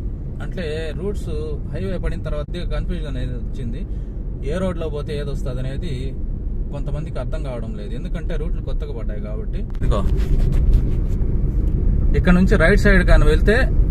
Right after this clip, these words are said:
చెన్నైకి వెళ్ళిపోతాం. మనం పోవాల్సింది లెఫ్ట్ సైడ్, అంటే మనము ఇప్పుడు నెల్లూరు వైపుగా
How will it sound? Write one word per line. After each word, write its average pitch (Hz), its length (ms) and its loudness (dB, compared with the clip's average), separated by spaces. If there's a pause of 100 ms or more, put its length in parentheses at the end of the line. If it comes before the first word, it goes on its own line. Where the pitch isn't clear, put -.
(140)
చెన్నైకి 156 360 4
వెళ్ళిపోతాం. 113 400 2 (960)
మనం - 200 4
పోవాల్సింది 175 480 4
లెఫ్ట్ 131 180 2
సైడ్, 139 240 2
అంటే - 140 6 (180)
మనము - 260 6 (380)
ఇప్పుడు - 180 4 (220)
నెల్లూరు 202 380 6
వైపుగా 160 340 2